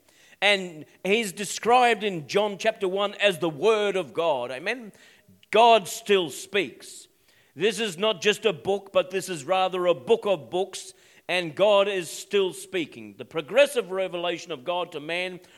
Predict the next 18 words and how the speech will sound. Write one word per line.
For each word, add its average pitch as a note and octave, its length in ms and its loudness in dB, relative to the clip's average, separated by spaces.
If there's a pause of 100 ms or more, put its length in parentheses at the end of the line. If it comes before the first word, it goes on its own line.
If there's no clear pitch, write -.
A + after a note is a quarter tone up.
(100)
from D#3+ 200 -4
the C3+ 60 -8
book B3+ 300 -4
of A#3 160 -2
beginnings, F3+ 500 -4
which D#3 220 -6
is A#2 140 -14
Genesis, G3 680 -6 (360)
to F#3 120 -2
the D3+ 120 -2
book G3 340 0
of F3 180 -2
Revelations. D3+ 800 -4
Amen. A#2 340 -10
Isn't B3+ 240 -10
this A3+ 160 -6
good G#3+ 180 -2
stuff? G#3 340 -6